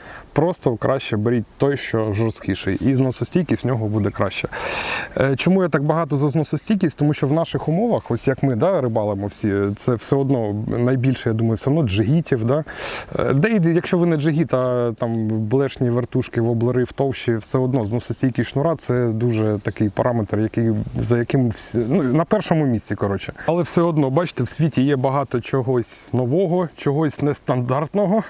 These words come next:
тому будемо продовжувати такі тести. Чотирьохжилки, подивимось, як там, е, ну, і як там з ними. Е, бюджетні розберемось, які шнури, по діаметрам, які, ну, тобто далі буду знімати ось такі цікаві відоси, які мені подобаються. Я це роблю, тому що це мені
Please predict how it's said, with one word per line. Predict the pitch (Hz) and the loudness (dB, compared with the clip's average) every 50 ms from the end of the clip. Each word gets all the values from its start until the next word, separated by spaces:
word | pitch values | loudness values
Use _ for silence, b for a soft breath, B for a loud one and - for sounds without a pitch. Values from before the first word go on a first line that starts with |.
| B B B B B B B - | B B B B B B B -4
тому | 156 160 170 156 | 0 0 0 2
будемо | 131 151 143 147 147 139 | 0 0 2 2 0 0
продовжувати | 123 147 139 135 139 135 117 127 123 117 - 127 | 0 0 0 0 0 0 0 0 -2 -2 -2 -4
такі | - 147 135 - 147 | -2 -4 -2 -2 -2
тести. | 139 214 202 - - 135 | -2 -2 -4 -2 -4 -6
Чотирьохжилки, | - - 190 151 - 117 131 139 117 98 123 113 101 - 110 | -2 -2 -2 0 0 0 0 0 0 0 0 -2 0 -2 -4
подивимось, | - 117 117 120 120 110 110 110 - - | -4 -2 0 0 0 0 0 -2 -2 0
як | 120 117 - - | -2 -2 0 -2
там, | - 120 117 107 107 107 | -2 0 0 0 0 0
е, | 107 110 107 107 107 107 107 107 113 180 | 0 0 0 0 0 0 0 0 0 2
ну, | 190 135 95 85 - - | 0 0 0 -4 -4 0
і | 117 117 117 123 123 120 | 2 2 2 4 4 2
як | 135 135 - - | 2 0 -2 -4
там | - 135 120 120 113 113 | -4 -2 0 0 0 0
з | 107 | 0
ними. | 120 120 117 110 110 110 - B B B B B B B B | 0 0 0 0 -2 -2 -4 B B B B B B B B
Е, | - 131 127 123 | 0 2 2 2
бюджетні | 131 180 175 123 113 139 147 - - 131 | 2 2 4 4 2 2 2 2 0 0
розберемось, | 123 127 120 117 113 131 127 123 120 110 - - | 2 2 0 2 2 0 0 0 -2 -2 0 -2
які | 120 - - 123 | -2 0 -2 -4
шнури, | - - 127 120 120 123 120 120 117 113 113 113 104 | -2 0 0 2 2 2 2 4 2 2 2 2 2
по | - - 147 | 2 0 2
діаметрам, | 123 113 123 139 135 123 113 - - 120 117 113 113 | 2 2 2 2 0 0 -2 0 0 0 0 2 2
які, | 117 113 - 135 123 123 180 | 0 0 0 0 0 2 2
ну, | 233 196 | 0 2
тобто | - 190 - - 147 | 2 -2 0 2 0
далі | 135 175 233 220 147 | 2 2 2 2 0
буду | 123 117 143 135 123 110 | 2 0 0 0 0 -2
знімати | - - 127 147 156 143 - 123 117 117 | 0 0 0 0 0 -2 -2 -2 0 0
ось | 131 131 | 0 -2
такі | - - 113 - - | -2 -4 -4 -4 -4
цікаві | 110 - - - 135 127 120 110 | -6 -6 -2 0 0 2 2 2
відоси, | 113 110 127 151 185 - - - 123 | 2 2 2 0 0 -2 0 0 0
які | 131 127 170 151 | 0 2 2 2
мені | 147 143 135 110 | 2 2 2 0
подобаються. | - 107 110 117 104 95 98 101 - - 123 - | -2 -2 -2 -2 -2 -2 -4 -4 -2 -2 0 0
Я | 175 170 | 0 0
це | - - 147 | 2 0 0
роблю, | 139 147 160 190 190 | 0 2 0 0 0
тому | - 135 127 131 | 0 0 -2 -2
що | 127 - 127 | 0 -2 -4
це | - - 135 | -4 -2 0
мені | 135 139 139 127 | 0 2 2 2